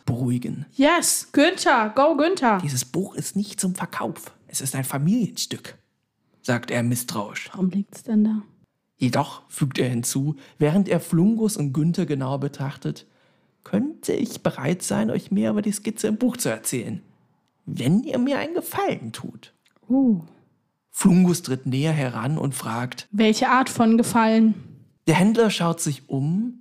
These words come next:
Speaker 1: um sicherzugehen, dass niemand zuhört, und sagt dann leise: "In den Wäldern nördlich der Stadt gibt es seltene Pflanzen. Das Mondlichtkraut.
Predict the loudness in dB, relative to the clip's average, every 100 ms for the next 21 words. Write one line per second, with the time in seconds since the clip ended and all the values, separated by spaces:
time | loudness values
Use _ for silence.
0 | 0 2 2 0 -2 -2 -4 0 0 0
1 | 0 0 0 0 0 -4 -4 -6 -6 -12
2 | -18 _ -20 _ _ -4 -4 -6 -12 -10
3 | -6 -6 -6 -10 -12 -12 -14 -20 -6 -2
4 | 0 0 2 2 2 2 2 2 0 -4
5 | -6 -6 -6 -6 -8 -8 -10 -6 -6 -4
6 | -4 -4 -4 -6 -6 -8 -8 -10 -12 -10
7 | -10 -10 _ _ _ _ -14 -6 -2 -2
8 | -4 -10 -18 -20 _ -16 -14 -16